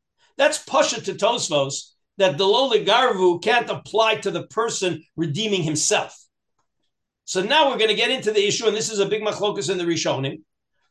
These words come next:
whether we say Ishto Gegufo or not. So if the halacha is like the Chachamim, 'cause there's a machlokus in the Gemara in Ksubas, if you guys remember, hopefully,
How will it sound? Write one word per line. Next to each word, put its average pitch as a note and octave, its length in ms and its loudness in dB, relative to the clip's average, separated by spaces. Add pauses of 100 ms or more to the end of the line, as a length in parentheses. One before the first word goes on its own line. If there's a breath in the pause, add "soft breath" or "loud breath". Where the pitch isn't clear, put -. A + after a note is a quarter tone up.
(100)
whether G3 300 4
we G#3 120 0
say G#3+ 260 2
Ishto G#3+ 340 0
Gegufo C4 560 2
or E3+ 200 0
not. D3 260 -4 (680)
So G#3 180 2
if - 180 0
the - 60 4
halacha A#3+ 400 4
is A3 140 2
like A#3 220 2
the A3+ 80 -4
Chachamim, G3+ 920 0 (120)
'cause E3+ 120 -4
there's E3 140 0
a F#3+ 40 2
machlokus G3 680 0 (180 soft breath)
in F#3+ 100 -2
the F3+ 60 2
Gemara F#3 320 6
in D#3 60 -2
Ksubas, D#3+ 340 -2
if D#3 100 -4
you D#3+ 60 -2
guys F3 240 2
remember, D#3 400 0
hopefully, D#3 560 -2